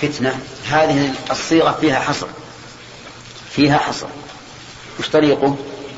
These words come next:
إنما، يعني ما أموالكم ولا أولادكم إلا فتنة. لكن هل هي فتنة خير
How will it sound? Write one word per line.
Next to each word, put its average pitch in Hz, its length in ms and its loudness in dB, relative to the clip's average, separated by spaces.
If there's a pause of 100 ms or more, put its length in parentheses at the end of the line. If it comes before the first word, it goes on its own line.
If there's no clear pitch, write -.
(1120)
إنما، 143 480 8 (920)
يعني 139 300 6
ما 160 280 6
أموالكم 160 720 4
ولا 165 140 6
أولادكم 156 520 2 (100)
إلا 156 260 4
فتنة. - 340 -8 (1160)
لكن 160 420 4
هل 156 180 4
هي 160 140 6
فتنة 143 300 2 (160)
خير 135 280 2